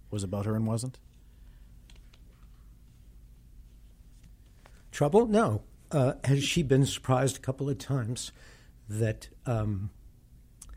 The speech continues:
Speaker 2: the song was actually about her? Yes, just recently I wrote a song with the, with the great Joe Henry, which hopefully you'll be hearing soon.
Speaker 1: Yeah.
Speaker 2: And when I played it for my wife, she looked at me and I said,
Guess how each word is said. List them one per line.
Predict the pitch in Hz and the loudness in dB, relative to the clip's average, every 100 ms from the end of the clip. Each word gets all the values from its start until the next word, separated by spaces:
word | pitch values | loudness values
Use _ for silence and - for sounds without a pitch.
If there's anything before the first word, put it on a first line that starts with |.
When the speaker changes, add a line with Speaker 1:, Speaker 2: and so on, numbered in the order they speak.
| - - - - | -20 -20 -20 -8
Speaker 2:
the | 120 | -4
song | - 131 123 123 | 0 2 4 2
was | 120 117 123 | 2 0 0
actually | 120 117 131 117 | -2 -2 0 0
about | 113 113 113 | 2 0 0
her? | 143 143 - - - - - - | -2 -4 -18 -20 -20 -20 -20 0
Yes, | 156 107 - | 2 2 2
just | 139 127 | 2 4
recently | 135 120 - 120 | 2 2 0 0
I | 110 | 0
wrote | 110 | 0
a | 104 | -2
song | - 127 101 | -2 -2 -2
with | 110 | -6
the, | 113 | -12
with | - 117 | -6 -4
the | 113 | 0
great | 120 117 | 0 2
Joe | 117 117 | 2 2
Henry, | 107 123 113 95 - - - - | 2 0 0 -4 -12 -20 -20 -16
which | - - | -12 0
hopefully | 127 - 117 | 0 2 0
you'll | 117 | 0
be | 107 107 | 2 2
hearing | 117 101 | 2 0
soon. | 95 113 101 - - | -4 -4 -6 -8 -8
Speaker 1:
Yeah. | 151 196 - | -8 -10 -8
Speaker 2:
And | 143 117 113 | 0 2 4
when | 113 | 2
I | 113 | 2
played | - 123 | 2 2
it | 104 | 2
for | 123 | 0
my | 113 | 0
wife, | 113 107 107 - - - - - | 0 0 -2 -6 -20 -20 -20 -20
she | - - 117 | -14 -2 0
looked | 110 110 | 0 -4
at | 110 | -4
me | 113 | 0
and | 110 107 | 0 0
I | |
said, | 98 107 101 | -2 -6 -8